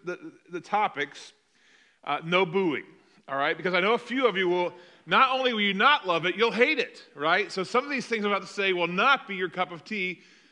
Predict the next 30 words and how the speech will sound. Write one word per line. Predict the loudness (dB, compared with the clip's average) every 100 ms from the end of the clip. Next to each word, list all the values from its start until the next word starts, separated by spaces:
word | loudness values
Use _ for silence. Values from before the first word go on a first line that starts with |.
| _
Again, | -12 0 2 4
I | 2
have | 0 -2
to |
give | -2
this | -2 -4
disclaimer. | -14 -8 -2 -2 0 0 0
We | 0
had | 0 -2
a |
booer | -2 -2 0 2 2
on | -2
Thursday | -2 0 0 0 -2
night, | 0 -2 0
Betsy. | -2 -2 -2 -6 -6 -18 -20 -20 -20 _
So | -2 0
no | 2 4 4
booing, | 2 0 4 4 4 -4 -12 -14 -14 -14 -14 -16 -18 -4
no | 2 4
booing | 4 2 4 4 2
about | 2 0 0
cats, | 2 4 4 0 -4 -12
please, | -6 -2 0 -2 -4
when | -4
we | -2
get | -4
to | -2
that | -4
topic, | -2 0 0 -2 -12
okay? | -8 -2 0 -2